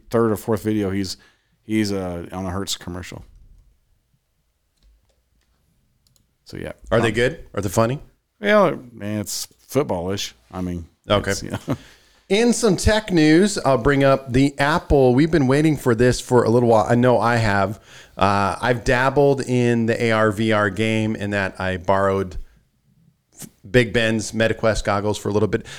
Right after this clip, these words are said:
Speaker 2: But, uh, just a couple weeks ago, the Apple Vision Pros came out. Did you guys see this?
Speaker 1: No, I haven't seen
Speaker 2: The
Speaker 1: this.
Speaker 2: A R V R glasses. They are at the price point of three thousand five hundred dollars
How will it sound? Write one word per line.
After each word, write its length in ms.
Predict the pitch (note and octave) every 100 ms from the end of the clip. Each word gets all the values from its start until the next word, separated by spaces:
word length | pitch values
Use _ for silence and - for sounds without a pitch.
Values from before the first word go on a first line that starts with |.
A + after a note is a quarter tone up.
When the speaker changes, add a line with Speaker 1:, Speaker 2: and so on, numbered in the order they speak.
| -
Speaker 2:
But, 160 | C3+ C#3+
uh, 160 | C3+ A#2+
just 220 | D3+ E3+
a 20 |
couple 220 | E3+ D#3+
weeks 160 | D#3 -
ago, 160 | - B2+
the 140 | C3
Apple 320 | C#3 C#3 D#3+ C3+
Vision 360 | A#2 C#3 D3
Pros 640 | A#2 - B2+ A2+ G2 F2
came 240 | - - G2
out. 140 | G2
Did 120 | F2+
you 60 | G#2
guys 180 | A2+ G#2
see 120 | -
this? 380 | A#2 B2+ - -
Speaker 1:
No, 160 | - F#2+
I 40 |
haven't 160 | F2 E2
seen 160 | - F#2
Speaker 2:
The 60 |
Speaker 1:
this. 140 | A#2 C3+
Speaker 2:
A 160 | B2+ B2+
R 180 | B2
V 200 | A#2 A#2+
R 140 | A#2+ A#2
glasses. 500 | G#2 A2 A2 - B2+
They 160 | C3 B2
are 160 | A2+
at 180 | A#2+ A2+
the 100 | A#2
price 460 | - - B2+ C3+ -
point 340 | - A#2+ B2
of 120 | G#2+
three 240 | - B2+ B2
thousand 480 | B2 A2 A2+ A2+
five 400 | G#2 - E3 F3+ C#3
hundred 300 | F3 E3 D3
dollars 640 | D3 D3 C#3+ D3 C3